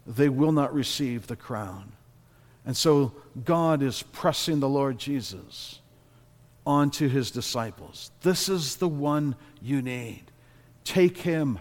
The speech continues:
have him, and having him, you can be confident that everything will be okay. You know the glory you've seen? That glory will be yours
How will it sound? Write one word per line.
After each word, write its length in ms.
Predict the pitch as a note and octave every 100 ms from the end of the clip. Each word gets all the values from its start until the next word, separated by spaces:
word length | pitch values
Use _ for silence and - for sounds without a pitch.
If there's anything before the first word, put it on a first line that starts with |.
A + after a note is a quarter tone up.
| -
have 440 | - D#3+ E3+ C3
him, 420 | A2+ D3 C3 F2 - _ _ _ _ _ -
and 120 | A2+
having 460 | - D3+ D3 D3 C3
him, 500 | C#3+ C3 A2 A2+ - _ _ _ - _
you 120 | A#2+
can 160 | C#3+ C3+
be 100 | B2
confident 720 | - C#3+ A#2 B2+ G#2 F2+ -
that 240 | A2+ G2+ -
everything 580 | D#3 C3+ C3 C#3+ B2 G2+ - _
will 140 | B2 A2+
be 160 | B2
okay. 420 | A2+ A2 F#2+ F#2+ F2+ - - _ _ _
You 120 | C#3+
know 80 | E3
the 120 | D#3
glory 480 | D#3+ D#3+ F3+ F#3 F#3
you've 200 | F3+ F3+
seen? 460 | - F#3 F#3+ F#3+ D#3 - _ _ - _
That 200 | E3 D3+
glory 400 | D3+ F3+ F#3 F3+
will 140 | E3+ D3+
be 160 | E3
yours 540 | D#3+ D#3 D#3 D3+ B2